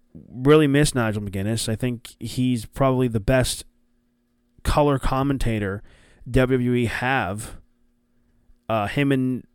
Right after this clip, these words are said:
Mauro Ranallo are an absolutely fantastic team, and they're the best.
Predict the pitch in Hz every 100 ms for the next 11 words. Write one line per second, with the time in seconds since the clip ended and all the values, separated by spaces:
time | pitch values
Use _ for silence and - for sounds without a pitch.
0 | _ 120 120 127 127 117 120 135 117 104
1 | 104 85 107 113 123 - 113 113 - 113
2 | 104 - 127 113 131 120 107 104 147 139
3 | 113 90 107 107 107 117 107 113 127 -